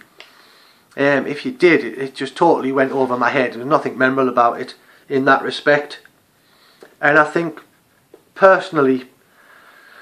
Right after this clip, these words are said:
because it was, the plot was thin, the acting was bad, there was, you, there, you, there was nothing in any of the characters to, to, to make you, that you could grab onto and,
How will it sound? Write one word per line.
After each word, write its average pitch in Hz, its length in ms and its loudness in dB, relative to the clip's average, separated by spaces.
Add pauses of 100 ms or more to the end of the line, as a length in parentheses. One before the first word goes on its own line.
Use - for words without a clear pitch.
(760)
because 208 280 2
it 196 140 4
was, 165 260 -4
the - 180 -8
plot - 340 4
was 147 140 -6
thin, 151 460 2
the 170 100 4
acting 151 320 0
was 113 120 -10
bad, 135 420 4 (560)
there 147 100 4
was, 135 260 -2
you, 139 180 2
there, 131 180 -4
you, 127 260 -8 (140)
there 139 100 -6
was 131 140 -8
nothing 185 320 4
in 156 160 -2
any 151 200 0
of 143 60 0
the 131 80 -2
characters 139 580 -2
to, - 200 -20
to, - 240 -12
to 147 160 -4
make 143 280 2
you, 127 220 -2 (440)
that 127 160 -4
you 117 120 -12
could - 140 -14
grab 147 260 2
onto 139 480 4
and, 120 160 -8